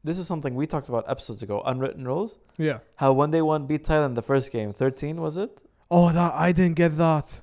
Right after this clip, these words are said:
Speaker 1: And, uh, everyone was bashing
Speaker 2: I
Speaker 1: them
Speaker 2: didn't
Speaker 1: that,
Speaker 2: get that.
Speaker 1: "Oh, they were embarrassing everyone. They were celebrating after scoring." I wanted to yell and be,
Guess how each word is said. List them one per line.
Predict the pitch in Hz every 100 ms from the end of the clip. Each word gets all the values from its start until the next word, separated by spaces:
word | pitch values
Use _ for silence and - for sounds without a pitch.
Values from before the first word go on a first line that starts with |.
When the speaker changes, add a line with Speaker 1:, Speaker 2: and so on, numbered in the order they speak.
| -
Speaker 1:
And, | 135 151
uh, | 139 165
everyone | 160 165 180 170
was | 160
bashing | - 151 160 175
Speaker 2:
I | 185
Speaker 1:
them | 156
Speaker 2:
didn't | 143
Speaker 1:
that, | 143
Speaker 2:
get | 160
that. | 180 180 165
Speaker 1:
"Oh, | 180 180
they | 151 160
were | 160
embarrassing | 147 160 170 165 151
everyone. | 147 147
They | 139
were | 139 -
celebrating | 160 156 151
after | 139 -
scoring." | 131 147 139 117 - _ _ _ _ _ _ _ _ _
I | 123
wanted | 123 143 151
to | 151
yell | 110 120 127 120
and | 110
be, | 110